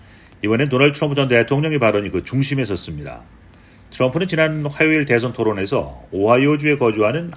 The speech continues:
아이티 이민자들이 애완동물을 납치해서 먹는다는 근거 없는 소문을 퍼뜨렸습니다.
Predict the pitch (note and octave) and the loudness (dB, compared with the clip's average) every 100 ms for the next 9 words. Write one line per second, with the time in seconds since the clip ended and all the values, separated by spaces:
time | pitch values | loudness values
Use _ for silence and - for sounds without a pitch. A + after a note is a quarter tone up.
0 | - G2 A#2 B2 C#3+ B2 B2+ A#2+ A2+ C#3+ | -2 0 0 -2 -4 -2 -2 0 0 0
1 | C#2+ C2+ - - - - - - F#2+ A2+ | -4 -8 -20 -20 -20 -20 -20 -4 2 4
2 | C#3 E3 D#3+ D3+ D3+ C3+ G2+ - A2 G#2+ | 4 2 -2 0 0 2 0 0 -4 -2
3 | F#2+ F2+ E2 F#2 G#2+ - C3 C3+ C3 B2 | -4 -4 -6 -6 -6 -2 0 2 0 0
4 | B2+ A#2+ G2+ F2+ A#2+ G#2+ F2 D#2 - C#2+ | -4 -6 -6 -4 -6 -6 -6 -8 -8 -10
5 | C2+ G#1+ | -12 -14